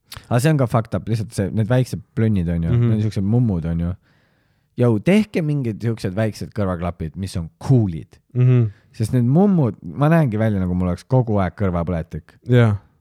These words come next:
Speaker 1: Nagu ma käiksin
Speaker 2: No sul on
Speaker 1: nagu
Speaker 2: marsimehike.
Speaker 1: Jaa, jaa, see on vatitup-, tupsudega käiks nagu, vaata.
Speaker 2: Jaa.
Speaker 1: See on fucked up.
Speaker 2: Ma ei tea, ma ei saa neid mumme,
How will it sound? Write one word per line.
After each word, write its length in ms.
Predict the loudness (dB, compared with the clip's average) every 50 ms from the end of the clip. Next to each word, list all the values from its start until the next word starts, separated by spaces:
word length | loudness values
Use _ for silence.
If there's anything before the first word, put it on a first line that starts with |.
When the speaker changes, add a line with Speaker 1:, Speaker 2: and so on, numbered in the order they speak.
| _ _ -4
Speaker 1:
Nagu 120 | -2 0 0
ma 100 | 2 2
käiksin 140 | 2 4 4
Speaker 2:
No 60 | 4
sul 100 | 4 4
on 100 | 4 4
Speaker 1:
nagu 60 | 4 4
Speaker 2:
marsimehike. 640 | 4 4 2 2 2 2 2 2 0 _ 0 2 2
Speaker 1:
Jaa, 120 | 4 4
jaa, 160 | 4 4 4
see 100 | 2 2
on 60 | 2
vatitup-, 640 | 2 2 2 0 0 -2 -2 -2 -2 -4 -6 -16 -12 -6
tupsudega 460 | -4 -4 -4 -4 -6 -6 -6 -6 -4 -4
käiks 240 | -4 -4 -4 -6 -6
nagu, 140 | -6 -4 -4
vaata. 380 | -4 -4 -6 -6 -6 -8 -8 -8 -12 _ _ _ _ _ _ _ _ _ 0
Speaker 2:
Jaa. 300 | 2 2 4 2 2 0 -4 _ _
Speaker 1:
See 80 | _ -8
on 60 | -4
fucked 260 | -2 -2 -2 -4 -6 -12
up. 180 | -12 -12 -16 -18 -16 -16 -18 -18 -12 -4 2
Speaker 2:
Ma 80 | 4 4
ei 60 | 6
tea, 80 | 6
ma 80 | 6 4
ei 40 | 4 6
saa 180 | 6 4 4
neid 160 | 4 2 2
mumme, 1160 | 2 2 2 2 2 2 0 2 2 2 2 0 0 0 0 0 0 0 0 -2 -2 -4 -6